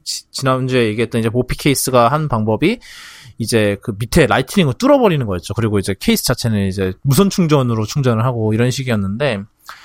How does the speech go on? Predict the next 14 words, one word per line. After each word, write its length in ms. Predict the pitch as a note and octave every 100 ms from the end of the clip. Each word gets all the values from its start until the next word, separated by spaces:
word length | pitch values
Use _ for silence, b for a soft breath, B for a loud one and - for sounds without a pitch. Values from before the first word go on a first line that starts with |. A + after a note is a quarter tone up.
| B B B -
근데 300 | F3+ G#3 F3+
이제 380 | D#3 E3+ D#3+ A#2
애플 280 | C3+ - C#4+
거는 640 | B3+ A#3 G#3+ G3 F#3 E3
라이트닝 320 | B2+ C3+ F#3 E3
패스스루가 460 | G3+ - F#3+ D#3
된단 260 | A2 G#2+ A2
말이에요. 220 | F#2+ F2+
데이터 280 | F#2 D3+ E3
패스스루가 520 | F3 D#3 - C#3 B2
된단 240 | - G2 G2
말이에요. 280 | F2 E2+ F2+
그래서 320 | F#2 A2 G2+
이제 300 | F#2+ G2+